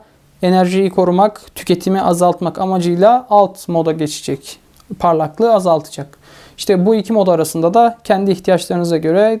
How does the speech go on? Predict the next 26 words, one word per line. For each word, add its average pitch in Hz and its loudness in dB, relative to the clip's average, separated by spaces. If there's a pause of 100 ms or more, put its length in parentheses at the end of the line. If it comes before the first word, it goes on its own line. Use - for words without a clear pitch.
(120)
geçiş 180 -2
yapabilirsiniz. 165 -2 (260)
Biraz 240 4
da 277 6
led 233 2
Lancer'ın 247 2
M 220 2
T 240 2
on 254 2
için 226 -2
ürettiği 208 2
aksesuarlardan 214 2
bahsetmek 202 0
istiyorum. 202 0 (300)
Onlardan 226 4
bir 254 0
tanesi 226 -2 (260)
manyetik 208 0
adaptör. 202 2
Bu 233 4
adaptörü 220 0 (360)
tüfeklere 208 2
sabitlemek 196 0
için 175 -4
feneri 185 -2
kullanabilirsiniz. 208 -2